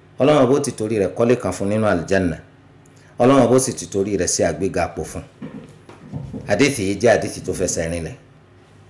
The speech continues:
Al-Muhamili àti Imam Tabarani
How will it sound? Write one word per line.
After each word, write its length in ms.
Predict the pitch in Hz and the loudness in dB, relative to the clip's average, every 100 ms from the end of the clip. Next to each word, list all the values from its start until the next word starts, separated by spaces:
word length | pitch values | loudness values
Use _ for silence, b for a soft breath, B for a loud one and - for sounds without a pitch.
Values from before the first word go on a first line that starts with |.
| _ - | _ -4
Al-Muhamili 760 | 98 104 - 131 135 139 147 - - _ _ _ _ _ | -2 0 2 4 4 4 2 -2 -18 _ _ _ _ _
àti 200 | 98 - 107 | -6 0 2
Imam 260 | 120 131 - | 4 4 2
Tabarani 560 | 110 98 101 120 120 | 0 2 4 4 2